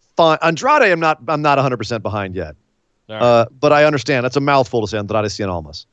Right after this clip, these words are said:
Speaker 2: It's a mouthful.
Speaker 1: Yeah.
Speaker 2: Um,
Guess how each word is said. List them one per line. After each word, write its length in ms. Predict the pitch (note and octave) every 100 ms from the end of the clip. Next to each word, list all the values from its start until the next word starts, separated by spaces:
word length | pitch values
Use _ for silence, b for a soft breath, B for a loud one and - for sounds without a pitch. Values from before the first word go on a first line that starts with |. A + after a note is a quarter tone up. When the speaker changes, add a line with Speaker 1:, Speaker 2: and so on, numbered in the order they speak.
| _ -
Speaker 2:
It's 120 | -
a 60 |
mouthful. 480 | C#3 B2 A2 - - _ _ _ _ -
Speaker 1:
Yeah. 160 | A2 E2+ _
Speaker 2:
Um, 540 | B2 B2 A#2 A2 A2